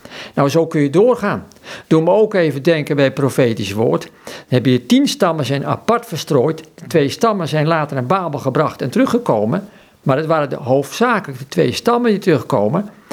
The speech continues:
Maar de Heer profe-, profeteert op een gegeven moment ook dat die tien en die twee samen weer tot één hout zullen zijn. En misschien vindt die vervulling plaats in, ja, dat denk ik wel zeker, dat die vervulling van die profetie in onze tijd plaatsvindt. De twaalf stammen komen weer bij elkaar in, in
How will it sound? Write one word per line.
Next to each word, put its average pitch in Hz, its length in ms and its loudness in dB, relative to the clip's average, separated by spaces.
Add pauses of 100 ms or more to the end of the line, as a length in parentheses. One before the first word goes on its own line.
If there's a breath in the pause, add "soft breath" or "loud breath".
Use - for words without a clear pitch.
(280 loud breath)
Maar 147 160 2
de 156 80 -2
Heer 165 200 2
profe-, 160 640 0
profeteert 143 500 0
op - 100 0
een 123 60 -4
gegeven 120 260 2
moment - 160 -10
ook 202 360 0 (460 loud breath)
dat 131 160 2
die 135 140 -4 (100)
tien 285 220 4
en 156 60 4
die 123 160 0
twee 175 320 0
samen 220 420 0
weer 165 140 2
tot 156 180 -4 (100)
één 165 300 2
hout 190 540 0
zullen 143 340 2
zijn. 117 320 0
En 175 100 -2
misschien 180 360 2
vindt 180 180 2
die 165 100 -2
vervulling 160 360 2
plaats 151 300 -2
in, 147 140 -6 (100)
ja, 143 140 2
dat 139 120 0
denk 151 180 0
ik - 120 -14
wel 147 120 2
zeker, 165 360 2 (400 loud breath)
dat 180 160 2
die 165 120 -6
vervulling 156 360 2
van 156 300 0
die 277 180 4
profetie 175 640 -2
in 170 340 2
onze 262 480 -2
tijd 240 320 0
plaatsvindt. 151 500 -2
De 156 220 -8
twaalf 190 360 -4
stammen 180 400 -2
komen 196 220 0
weer 170 120 2
bij 165 100 2
elkaar 160 460 -2
in, - 380 -4
in 175 280 -2